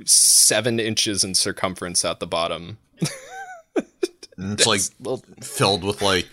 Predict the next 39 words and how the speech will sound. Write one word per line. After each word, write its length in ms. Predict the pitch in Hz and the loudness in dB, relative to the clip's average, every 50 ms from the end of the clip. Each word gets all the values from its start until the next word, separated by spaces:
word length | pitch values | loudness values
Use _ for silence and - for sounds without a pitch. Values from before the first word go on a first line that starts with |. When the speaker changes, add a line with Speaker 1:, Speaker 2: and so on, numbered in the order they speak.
| - - | -2 0
Speaker 2:
suction 440 | - - - 87 - - 101 92 | 2 2 2 2 0 0 -2 0
cups 340 | - - 95 92 - - - 110 | 2 2 2 2 2 2 0 0
or 60 | 104 | 2
whatever. 460 | 104 101 101 101 95 107 101 101 - _ _ _ _ - _ _ - - - - - - - | 2 4 2 2 2 2 0 0 -2 _ _ _ _ -20 _ _ -16 -12 -10 -10 -10 -2 4
Speaker 1:
That's 260 | - 135 143 - - - | 6 6 6 6 4 4
the 100 | - - | 4 4
splorch. 640 | - - - 107 92 76 67 - - - - - - _ _ _ _ _ - | 2 2 2 0 -2 -2 -2 -4 -6 -6 -6 -8 -10 _ _ _ _ _ -2
Speaker 2:
Oh, 280 | 90 82 78 69 69 - _ _ _ _ - | 0 0 0 -2 -4 -8 _ _ _ _ -2
my 200 | 101 107 110 107 | 2 4 4 4
bad. 300 | 90 95 90 87 87 87 | 6 4 4 6 6 6
Speaker 1:
No, 180 | 123 113 104 | 6 6 6
no. 220 | 101 101 101 - - - _ - 147 | 6 6 4 2 0 -10 _ -2 2
Have 100 | 135 123 | 2 2
you 60 | 127 131 | 4 6
guys 200 | 151 151 143 143 | 6 6 8 6
ever 140 | 143 139 135 | 6 6 6
seen? 280 | - 131 131 127 135 - - - - - | 4 4 4 2 -2 -4 -8 -14 -14 -4
It, 220 | - 139 143 - - 110 117 - - | 2 2 2 2 2 -4 -14 -12 -10
it, 180 | 123 107 - 107 101 _ - - _ _ - | -10 -10 -10 -12 -18 _ -20 -20 _ _ -4
we're 160 | 147 165 170 | 0 2 4
not 180 | 165 165 160 - | 6 6 4 4
gonna, 220 | 156 139 131 113 | 2 2 2 2
we're 80 | 120 139 | 4 4
not 200 | 143 147 147 139 | 4 4 4 2
gonna 100 | - 151 | 2 2
stay 300 | 123 - - - 120 117 | 2 4 4 6 4 4
too, 260 | 117 - - 127 120 110 | 4 2 -2 -4 -4 -6
too 240 | - - - 131 117 | -4 -4 -2 -2 0
long 240 | 113 110 113 117 120 | 2 2 2 2 2
on 100 | 120 123 | 0 0
this, 180 | 127 131 - - | 0 2 2 2
but 200 | - 107 101 - | 2 0 0 -2
if 100 | - 113 | -4 -2
you 60 | 113 | 2
guys 200 | 127 117 117 - - | 4 6 6 6 6
haven't 240 | 120 113 117 113 | 4 2 2 2
seen 200 | 104 - 120 107 107 | 2 2 2 0 0
the 60 | 104 | 2
splorch, 640 | - - - - 101 101 107 - - - - - | 2 2 2 0 0 2 2 2 0 -4 -6 -6